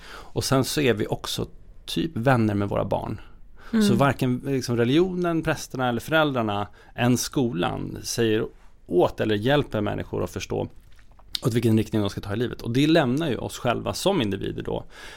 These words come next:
Speaker 1: eh, ganska vilsna. Eh, vi ser liksom att det går bra för andra, kanske inte för oss själva på alla områden. Och så börjar vi gräva in, in i oss själva. Så jag tror behovet kommer från liksom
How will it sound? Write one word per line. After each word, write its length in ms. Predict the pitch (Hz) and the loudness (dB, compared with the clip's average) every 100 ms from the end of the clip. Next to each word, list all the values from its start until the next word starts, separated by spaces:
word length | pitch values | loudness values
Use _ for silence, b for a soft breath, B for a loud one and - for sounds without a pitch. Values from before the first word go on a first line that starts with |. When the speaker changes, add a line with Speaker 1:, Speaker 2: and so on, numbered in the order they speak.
| B B | B B
Speaker 1:
eh, 460 | 104 101 101 98 | 2 4 4 0
ganska 680 | 107 120 117 - - 101 95 | 0 2 2 2 0 0 2
vilsna. 840 | 98 139 135 - 135 131 131 131 131 | 2 0 0 -6 -2 0 0 -2 -4
Eh, 260 | 131 107 | -2 -2
vi 100 | 107 | 0
ser 280 | 110 - 131 | -2 0 2
liksom 180 | 123 - | 0 -2
att 80 | 107 | -4
det 60 | |
går 80 | 110 | -4
bra 240 | 101 123 143 | 0 2 2
för 140 | - | 0
andra, 560 | 139 127 120 113 120 117 | 0 0 0 0 0 0
kanske 260 | - 107 | -4 -8
inte 100 | 110 | -6
för 80 | 117 | -6
oss 100 | 110 | -4
själva 260 | 120 117 113 | -2 -2 -2
på 100 | - | -2
alla 100 | 113 | 0
områden. 920 | 113 110 113 110 107 110 110 110 110 | 0 0 0 0 0 0 2 0 0
Och 100 | 113 | -4
så 100 | - | -4
börjar 140 | 117 110 | 0 0
vi 80 | |
gräva 360 | 110 113 107 107 | 2 2 2 2
in, 220 | 107 107 101 | 0 0 0
in 260 | 120 123 120 | 2 2 2
i 180 | 135 | 2
oss 100 | 117 | 2
själva. 220 | - 113 110 | 0 -4 -4
Så 60 | |
jag 80 | 117 | -2
tror 200 | 135 123 B B B B | 0 -2 B B B B
behovet 600 | 120 160 202 170 135 - | 4 6 6 4 0 0
kommer 360 | - 113 107 | 0 0 0
från 300 | 101 104 98 | -2 -2 -2
liksom 380 | 95 - 98 95 | -2 -2 -4 -4